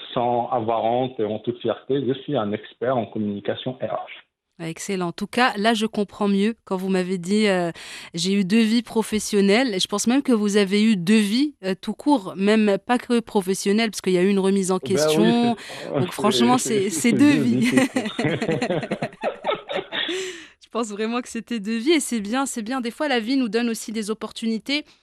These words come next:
Speaker 2: mais je pense que ce qui fait la différence entre une personne et une autre, c'est, euh, le fait de prendre le risque et de se dire, « Allez, euh, qu'est-ce que j'ai à perdre au fin-, à perdre plutôt au final ? J'y vais, euh, »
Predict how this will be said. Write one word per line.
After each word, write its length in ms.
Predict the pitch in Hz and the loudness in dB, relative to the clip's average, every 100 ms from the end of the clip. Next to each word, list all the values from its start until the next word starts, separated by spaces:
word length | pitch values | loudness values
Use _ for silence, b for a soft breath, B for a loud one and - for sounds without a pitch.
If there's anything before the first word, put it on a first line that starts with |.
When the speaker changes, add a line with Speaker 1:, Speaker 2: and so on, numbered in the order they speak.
| - | -10
Speaker 2:
mais 60 | 214 | -8
je 80 | - | -6
pense 220 | 254 - | -8 -4
que 80 | 233 | -6
ce 100 | - | -6
qui 100 | 226 | -6
fait 140 | 247 | -2
la 140 | 226 | -2
différence 480 | 190 220 233 220 233 | -2 -4 -2 -2 -2
entre 160 | 214 208 | -4 -4
une 80 | 196 | -6
personne 360 | 208 - 220 | -6 -2 0
et 140 | 214 202 | 0 0
une 140 | 208 | 0
autre, 260 | 294 - 156 - B B B | -2 -4 -12 -14 B B B
c'est, 380 | - 220 214 208 | -8 -2 0 2
euh, 300 | 190 175 180 | 0 -2 -2
le 120 | 202 | -4
fait 280 | - 247 190 | -2 -2 -2
de 80 | |
prendre 360 | 208 - 254 202 | -6 -2 -2 2
le 120 | 208 | 2
risque 440 | 190 196 - - - - | 2 -2 -6 -12 -20 -8
et 80 | 190 | -4
de 80 | 196 | -2
se 160 | - | -2
dire, « 240 | 208 220 202 | 0 0 2
Allez, 180 | 196 160 B B B - | 2 0 B B B -6
euh, 380 | 185 180 180 180 | -2 0 0 -2
qu'est-ce 180 | 233 - | -4 -2
que 120 | 240 | -2
j'ai 160 | 202 214 | 0 0
à 100 | 190 | 0
perdre 280 | 202 185 | -2 -2
au 20 | 175 | -2
fin-, 240 | - 165 196 | -4 -6 -4
à 120 | 190 | -6
perdre 380 | - 196 180 175 | -2 -2 0 -4
plutôt 340 | - 180 - 180 | -4 -6 -2 -2
au 40 | |
final ? 440 | - 175 170 160 | -2 -4 -4 -4
J'y 180 | 156 185 | -4 -4
vais, 400 | 175 185 214 214 | -2 0 2 2
euh, » 140 | 180 | 0